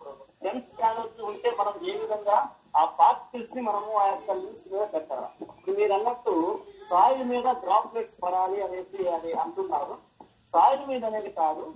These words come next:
మనం ఇప్పుడు అంతా కూడా నానో లెవెల్కి వస్తున్నాం, డ్రాప్లెట్ సైజ్ తగ్గిస్తున్నాం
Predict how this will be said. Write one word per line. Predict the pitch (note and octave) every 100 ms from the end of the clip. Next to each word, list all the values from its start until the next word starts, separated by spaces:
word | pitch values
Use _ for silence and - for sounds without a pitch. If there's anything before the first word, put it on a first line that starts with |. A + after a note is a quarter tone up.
| F3+
మనం | G#3
ఇప్పుడు | A#3 F3+
అంతా | F#3 C4
కూడా | C4 A3
నానో | F3+ A#3 B3
లెవెల్కి | A3+ A3+ -
వస్తున్నాం, | G3 F#3+ F3 E3 -
డ్రాప్లెట్ | D#3 F3+ G#3+ C4 C4 -
సైజ్ | G#3+ -
తగ్గిస్తున్నాం | G4 F#4 - - - -